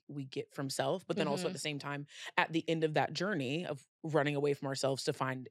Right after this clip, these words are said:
Speaker 1: an answer as to why we're like this,
Speaker 2: Mm-hmm.
Speaker 1: we gain kind of these breadcrumbs that lead us back to that
Speaker 2: Mm-hmm.
Speaker 1: essential truth.
Speaker 2: Right.
Speaker 1: Right? That's really, really poignant.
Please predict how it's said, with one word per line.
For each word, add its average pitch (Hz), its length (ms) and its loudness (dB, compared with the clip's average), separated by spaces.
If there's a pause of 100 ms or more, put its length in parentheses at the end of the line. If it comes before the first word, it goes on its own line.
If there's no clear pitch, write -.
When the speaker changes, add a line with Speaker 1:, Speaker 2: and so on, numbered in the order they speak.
Speaker 1:
an 160 160 0
answer 135 340 -4
as 123 120 -6
to 131 80 -2
why 127 180 2
we're 120 140 -2
like 131 260 0
this, - 320 -4
Speaker 2:
Mm-hmm. 185 400 -4
Speaker 1:
we 190 120 4
gain 165 320 4
kind 160 160 0
of - 20 -2
these 139 160 -2
breadcrumbs 170 560 -2
that 143 120 2
lead 147 160 -4
us 113 120 -6
back - 320 -2
to - 100 -10
that 202 60 0
Speaker 2:
Mm-hmm. 196 180 -4
Speaker 1:
essential 202 240 -6
truth. - 480 -12
Speaker 2:
Right. 185 260 2 (140)
Speaker 1:
Right? 151 340 4 (480)
That's 185 380 2
really, 165 560 2
really 139 320 -2
poignant. 127 500 -6